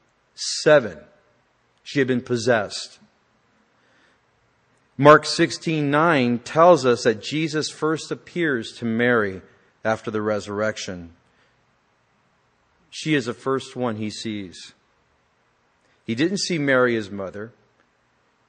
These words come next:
He didn't see his brothers. He didn't even see the, the, the disciples. It was Mary Magdalene. What a special privilege she had. And I wonder what that must have been like for Mary. I mean, as I really, as I thought about this passage,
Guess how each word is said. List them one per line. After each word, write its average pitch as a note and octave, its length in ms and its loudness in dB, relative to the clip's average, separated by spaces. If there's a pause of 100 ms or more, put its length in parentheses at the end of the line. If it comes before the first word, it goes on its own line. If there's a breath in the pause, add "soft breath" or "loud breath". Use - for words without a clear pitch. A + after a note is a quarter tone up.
(180)
He C3+ 120 -8
didn't F#3 260 2
see D#3+ 220 -4
his B2 160 2
brothers. G#2+ 760 -2 (380)
He C#3 120 -4
didn't E3+ 200 4
even D#3+ 120 0
see D3+ 240 -4
the, C#3+ 180 2
the, C#3+ 180 -2
the C3+ 120 -2
disciples. C3 840 2
It A2+ 60 -12
was G#2+ 200 -8
Mary B2+ 400 -2
Magdalene. G2 1000 -6 (1120)
What D#3+ 140 2
a F#3 60 0
special C#3+ 540 -4
privilege A#2+ 420 -4
she A2 200 -10
had. G#2+ 320 -4 (1400)
And D3+ 140 2
I F#3 60 10
wonder G3 260 8
what E3 240 4
that D#3+ 140 6
must D#3+ 220 2
have B2+ 100 -4
been D3 160 4
like B2+ 180 2
for - 160 -6
Mary. A2 400 0
I C3 40 0
mean, D3 80 -2
as D3 80 -2
I F3 40 6
really, F3 320 2
as D#3 140 0
I C3+ 80 4
thought D#3+ 340 2
about D3+ 220 2
this D3 160 -6
passage, B2 680 0